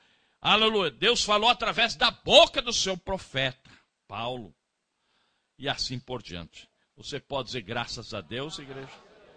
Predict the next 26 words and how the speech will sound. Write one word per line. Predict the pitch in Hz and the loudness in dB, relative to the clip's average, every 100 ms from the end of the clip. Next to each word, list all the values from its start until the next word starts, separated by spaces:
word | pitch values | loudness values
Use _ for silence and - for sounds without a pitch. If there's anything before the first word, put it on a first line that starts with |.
| - - _ 120 | -20 -20 _ -12
Louvado | 135 117 131 131 | -12 -6 -6 -6
seja | 123 120 | -10 -8
o | 113 | -8
nome | 104 107 | -6 -8
de | 104 | -10
Jesus. | 113 95 92 | -12 -14 -14
Nos | 147 151 | -12 -12
colocamos | - 143 113 - 113 98 95 | -10 -10 -10 -10 -12 -10 -12
em | 92 | -14
pé | - 123 127 _ _ | -8 -8 -8 _ _
para | 113 101 | -14 -12
encerrar | - 98 85 87 87 | -10 -10 -10 -12 -14
essa | - 92 _ | -16 -18 _
parte. | 107 117 _ _ _ _ - _ | -12 -12 _ _ _ _ -20 _
Não | 175 175 | -10 -6
sei | 165 156 | -6 -6
se | 151 | -6
está | - 151 135 | -8 -6 -6
mais | 131 139 139 | -6 -8 -10
ou | |
menos | 127 139 135 - | -12 -12 -12 -12
compreensível | 135 131 127 120 - 147 160 123 | -12 -10 -10 -8 -8 -4 -4 -6
o | 117 | -10
que | 127 | -12
eu | 113 | -12
falei. | 110 107 139 190 | -12 -10 -12 -14